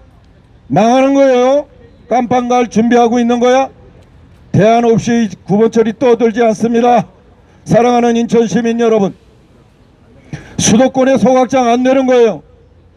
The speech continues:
소각은 안 내는 겁니다. 대안이 있느냐? 대안이 있어요. 대안이 있으니까 이렇게 떠드는 거죠. 사랑하는 여러분, 제가 마지막으로 대안을 말씀드리고 떠납니다. 이번에 인천시에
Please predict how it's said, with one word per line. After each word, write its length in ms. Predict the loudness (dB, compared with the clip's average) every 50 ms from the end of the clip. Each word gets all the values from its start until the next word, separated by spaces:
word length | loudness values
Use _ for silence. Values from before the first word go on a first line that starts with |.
| -20 -20 -20 -20 _
소각은 600 | -6 -2 0 0 2 2 2 2 0 0 0 0 -2
안 180 | -2 -2 0
내는 200 | 2 2 2 2
겁니다. 460 | 2 2 2 2 2 2 0 0 -2 -4 -8 _ _ _ _ _ _ -8
대안이 440 | -4 -2 0 0 0 0 0 -2 -2
있느냐? 440 | -2 0 0 0 2 2 0 0 -4 -8 _ _ _ _ _ -6 -2
대안이 340 | 0 2 2 2 2 0 -2
있어요. 320 | -2 -2 -2 -2 -2 -2 -4 -8 _ _ _ _ _ _ _ _ _ _ -2
대안이 400 | 0 2 2 2 2 0 -2 -2
있으니까 380 | -4 -4 -4 -4 -4 -2 -2
이렇게 200 | -2 -2 -2 -2 -2
떠드는 420 | 0 0 0 0 0 -2 -2 -2
거죠. 540 | 0 0 0 2 2 2 2 2 0 0 -2 -6 _ _ _ _ _ _ _ _ _ _ _ _ _ -20
사랑하는 560 | -10 -4 0 2 2 2 2 2 2 2 2
여러분, 300 | 2 2 0 0 -2 -6 -12 _ _ _ _ _ _ _ _ _ _ _ _ _ _ _ _
제가 220 | -2 0 2 2
마지막으로 840 | 2 2 2 2 0 0 0 0 0 0 2 2 2 2 0 -2 -4 -8 _ _ _ _ _ _ _ _
대안을 460 | -6 -4 -2 -2 -2 -2 -2 -2 -2 -2
말씀드리고 640 | -2 -2 -2 0 -2 -2 0 0 0 2 2 2
떠납니다. 540 | 2 0 0 0 2 2 2 2 0 0 -2 -4 -10 _ _ _ _ -20 -20 _ _ _ -8
이번에 600 | -6 -4 -2 0 0 0 2 2 2 2 0 0 -2 -8 -20 -14 -4 -2
인천시에 960 | 0 2 2 2 2 2 0 0 0 -2 -2 0 2 2 2 2 0 -2 -4